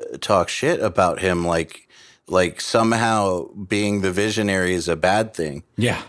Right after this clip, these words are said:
Speaker 1: Um,
Speaker 2: <laughs>
Speaker 1: you, you, like, I, I, I don't get it. It just, so what if he didn't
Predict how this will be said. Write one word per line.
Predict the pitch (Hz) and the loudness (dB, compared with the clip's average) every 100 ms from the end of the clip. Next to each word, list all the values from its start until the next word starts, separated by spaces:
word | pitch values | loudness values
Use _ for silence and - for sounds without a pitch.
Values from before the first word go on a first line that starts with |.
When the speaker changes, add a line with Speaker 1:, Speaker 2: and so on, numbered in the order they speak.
| - | -6
Speaker 1:
Um, | 85 85 80 73 62 - 180 | -2 0 -2 -4 -8 -4 -2
Speaker 2:
<laughs> | - 180 127 | -2 -4 -2
Speaker 1:
you, | 107 104 - 76 | -2 0 -2 -6
you, | 101 - - - 123 | -8 -10 -14 -20 -12
like, | 113 131 117 101 123 123 - - - | 0 2 2 0 -4 -6 -12 -10 -2
I, | 104 98 | -2 2
I, | 110 117 90 | 0 2 0
I | 120 | 0
don't | 123 | 0
get | 90 143 | 0 -2
it. | 117 - | -2 -6
It | 110 98 | -8 -6
just, | 92 | -4
so | - 113 | 0 2
what | 120 143 | 2 0
if | 104 | -4
he | 92 | -6
didn't | 90 85 | -6 -6